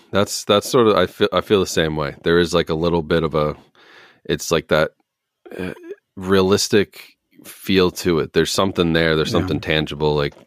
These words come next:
Speaker 1: off the screen that isn't,
Speaker 2: Yeah.
Speaker 1: yeah, D V D and Blu-ray can be,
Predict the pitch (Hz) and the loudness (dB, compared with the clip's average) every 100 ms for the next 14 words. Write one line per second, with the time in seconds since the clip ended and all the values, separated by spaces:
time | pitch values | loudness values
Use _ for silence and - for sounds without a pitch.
0 | _ _ 78 73 - - - 78 76 71 | _ _ -4 -4 -6 -12 -6 -2 -2 -2
1 | 71 80 73 76 69 _ - - - - | -2 -2 -2 -4 -6 _ -20 -20 -8 -2
2 | - - 90 85 87 80 78 85 76 73 | -2 0 0 2 2 0 0 0 0 0
3 | 82 73 78 73 69 | -4 -4 -4 -4 -8